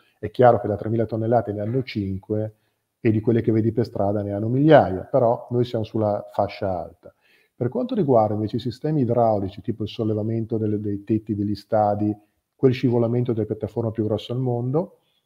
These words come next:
considera che li abbiamo progettati noi. Noi avevamo comprato una società inglese negli anni, primi anni duemila,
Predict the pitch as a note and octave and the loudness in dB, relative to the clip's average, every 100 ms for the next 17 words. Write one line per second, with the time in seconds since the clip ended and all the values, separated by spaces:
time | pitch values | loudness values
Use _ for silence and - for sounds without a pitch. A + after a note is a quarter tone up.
0 | _ _ C#3 B2+ E3 F#3 F#3 A#2+ A2 - | _ _ -2 0 0 0 0 0 -2 -2
1 | A2+ A#2+ A2+ G#2+ G#2+ G2 F#2+ E2 F2 _ | -2 0 -2 -2 -4 -6 -10 -12 -18 _
2 | _ _ _ _ _ _ C3+ D#3 C#3 B2 | _ _ _ _ _ _ 4 4 4 2
3 | B2 A2+ A#2+ A2+ A2+ G#2 G#2 B2+ A#2 A2+ | 0 2 4 4 0 -6 -4 -4 -2 -2
4 | A2 G2 F#2+ D3 D#3 F#2 F#2+ G2 F#2+ F2+ | 0 -2 -2 -4 -6 -6 -6 -6 -6 -10
5 | F#2+ _ A2+ G#2+ G2+ F#2 F#2 E2+ D#2 F#2+ | -14 _ -4 -2 -4 -6 -8 -12 -14 -14